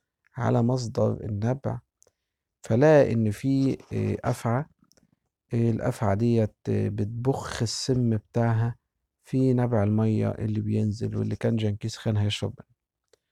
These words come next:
وكان النسر بيحاول بالمواقف اللي هو كان يعملها دي إنه يدافع عن جنكيز خان.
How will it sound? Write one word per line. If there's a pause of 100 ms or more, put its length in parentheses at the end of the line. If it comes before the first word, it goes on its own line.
(720)
وكان
النسر
بيحاول
بالمواقف
اللي
هو
كان
يعملها
دي (100)
إنه
يدافع
عن
جنكيز
خان.